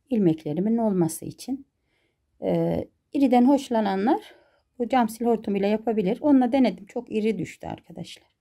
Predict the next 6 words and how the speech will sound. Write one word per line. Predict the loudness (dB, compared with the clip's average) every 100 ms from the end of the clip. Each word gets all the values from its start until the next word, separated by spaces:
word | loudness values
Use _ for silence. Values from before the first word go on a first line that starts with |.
| _ _ _ _ _ _ 0
O | 2
yüzden | 2 -2 0
onu | 4 2
söküp | 2 -6 -4 -4 -4 -8 _ _ _
bu |
şekilde | -12 -8 -8 -8 -8 -8 -10